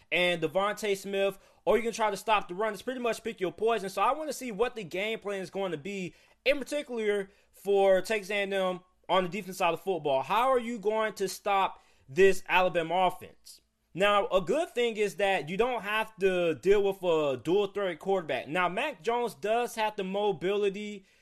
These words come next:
He does have the athleticism to pick up a couple of yards, but nothing that's really gonna gash you. He doesn't have the Tua Tagovailoa kind of athleticism. Mac Jones is more of your typical drop back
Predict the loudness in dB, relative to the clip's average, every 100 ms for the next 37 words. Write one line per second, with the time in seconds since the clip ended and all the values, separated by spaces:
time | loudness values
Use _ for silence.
0 | _ -8 -4 0 0 2 2 2 2 2
1 | 2 0 -2 -2 -2 0 0 -2 -6 -4
2 | -4 -2 -2 -2 -2 0 -2 0 -2 0
3 | 2 2 0 -4 -20 0 2 2 -2 -4
4 | -4 -2 -4 -4 -6 -4 -4 -6 -2 2
5 | 4 2 -2 -4 0 0 0 -4 -2 -2
6 | -2 -4 -2 -2 0 0 0 0 -2 -2
7 | -2 -2 -2 -2 -2 -2 -2 -4 -4 -4
8 | -2 -2 -2 -6 -6 -6 -4 -4 -4 -4
9 | -2 -2 -2 -4 -4 -2 -2 0 2 2
10 | 0